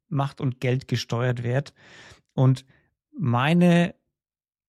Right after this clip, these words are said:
oder meine Schlussfolgerung am Ende, wofür die Enhanced Games wirklich stehen, was hinter den Enhanced Games steckt, ist, wie es leider aktuell so der Fall ist, Grenzen verschieben.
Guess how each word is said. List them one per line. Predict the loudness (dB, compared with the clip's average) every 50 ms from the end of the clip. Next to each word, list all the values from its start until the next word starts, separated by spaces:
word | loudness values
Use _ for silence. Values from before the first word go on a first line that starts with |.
| _ _ _ -6
oder | -4 -4 -2
meine | -2 -2 -2 0 0 0
Schlussfolgerung | -2 -2 -2 0 0 0 -2 -4 -2 0 0 0 0 0 0
am | 0 0 -2
Ende, | -2 -2 -2 0 0 0 0 -2 -2
wofür | -6 -6 -8 -4 -2 -2 0
die | 0 0 -2
Enhanced | -2 -2 -2 -2 -2 -2 -4 -6
Games | -6 -4 -4 -6 -6 -6
wirklich | -6 -4 -4 -4 -4
stehen, | -2 -2 -2 0
was | 0 -2 -2
hinter | -2 -2 -2 0
den | 0 -2 -4 -4
Enhanced | -4 -4 -2 -2 -2 -4 -6 -6
Games | -6 -4 -4 -4 -4 -6 -10
steckt, | -6 -4 -4 -4 -4 -6 -16 -20 -20 -20 -20 -20 -20 -20 _ _ _ _
ist, | 0 0 0 0 -2 -6 -10 -14 _ _ _ _ _ _ _ _ _ _ _ _ _ _ _ _ _
wie | -6 0 2 4 4
es | 4 2 0 -2
leider | -2 -2 -2 0 0 0 0 0 -2 -2
aktuell | -6 -6 -6 -8 -6 -4 -2 -2 0
so | -2 -2 -2 -2
der | 0 -2 -2
Fall | -4 -6 -4 -2 0
ist, | 0 0 0 -4 -10 -16 _ _ _
Grenzen | -8 -4 0 0 0 0 0 -2
verschieben. | -2 0 -2 -4 -2 -4 -4 -6 -6 -6 -8 -10 -10